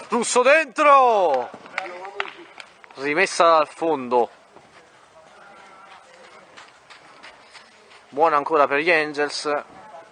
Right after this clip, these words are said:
del capitano Luongo che ora porta palla. Gino De Rosa. Pressato, guadagna la rimessa laterale, anzi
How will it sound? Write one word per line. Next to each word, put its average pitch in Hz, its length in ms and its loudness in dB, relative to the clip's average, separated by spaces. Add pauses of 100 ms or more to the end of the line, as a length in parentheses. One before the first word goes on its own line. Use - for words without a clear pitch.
(260)
del 120 160 -6
capitano 143 420 0
Luongo 151 440 0
che 123 100 -6
ora 151 140 4
porta 151 240 -2
palla. 110 360 0 (1500)
Gino 139 240 -2
De 135 100 2
Rosa. 139 420 4 (1600)
Pressato, 180 460 2
guadagna 170 260 2
la 170 60 2
rimessa 180 340 0
laterale, 165 340 4
anzi 147 420 -2